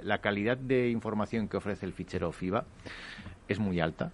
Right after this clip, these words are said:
es probablemente una de las, eh, más altas de todos los países de la, de la Unión Europea. Eh, a través de, mm, redes como la de Eucaris, que son organismos que se encargan un poco de,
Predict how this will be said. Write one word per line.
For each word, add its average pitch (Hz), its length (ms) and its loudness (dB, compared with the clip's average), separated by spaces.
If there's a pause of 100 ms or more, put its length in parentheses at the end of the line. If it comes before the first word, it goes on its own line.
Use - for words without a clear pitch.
es - 140 -6
probablemente 87 440 0
una 87 180 2
de 90 60 2
las, 87 300 -2
eh, 78 200 0
más 85 200 -2
altas 87 260 0
de 82 120 0
todos 85 200 0
los 80 120 -4
países 80 340 -2
de 82 80 -2
la, 78 520 0
de 80 180 -6
la 80 100 0
Unión 80 220 -2
Europea. 80 480 -2 (580)
Eh, 78 600 0
a 98 120 0
través 104 360 2
de, 101 540 4
mm, 85 500 -4
redes 98 400 0
como 95 220 -2
la 90 140 4
de 87 140 2
Eucaris, 90 460 0
que 82 100 -8
son 95 160 -4
organismos 90 560 -2
que 76 120 -10
se - 100 -8
encargan 87 420 0
un 85 100 -2
poco 85 300 -2
de, 80 300 -2